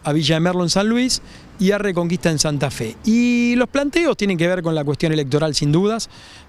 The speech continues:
Eh, nosotros creemos que lo hacen algunos por desconocimiento y otros directamente por una cuestión meramente electoral. La verdad que la compañía está cada vez mejor y esto lo recogemos de cada informe que hacemos, tanto de los pasajeros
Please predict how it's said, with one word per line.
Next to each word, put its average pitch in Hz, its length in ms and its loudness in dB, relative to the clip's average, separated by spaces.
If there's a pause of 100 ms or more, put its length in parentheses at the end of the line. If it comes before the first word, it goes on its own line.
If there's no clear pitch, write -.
Eh, 139 180 -2
nosotros 151 360 0
creemos 160 400 0
que 156 120 -2
lo 156 140 0
hacen 143 220 -2
algunos 196 300 0
por 196 140 -2
desconocimiento 196 680 0
y 185 60 2
otros 190 220 -2
directamente 180 840 0 (480)
por 220 300 0 (240)
una 175 200 0
cuestión 156 580 0
meramente 170 680 0
electoral. 139 680 -2 (360)
La 131 80 0
verdad 156 140 0
que 180 80 -2
la 165 100 -2
compañía 165 420 0
está 175 200 -2
cada 185 180 0
vez 196 100 0
mejor 226 380 0 (380)
y 175 100 2
esto 196 580 0 (220)
lo 156 400 0
recogemos 170 580 0
de 165 80 -4
cada 180 160 0
informe 170 440 0
que 143 80 0
hacemos, 131 340 -2
tanto 160 320 0
de 143 60 0
los 139 100 -4
pasajeros 254 680 -2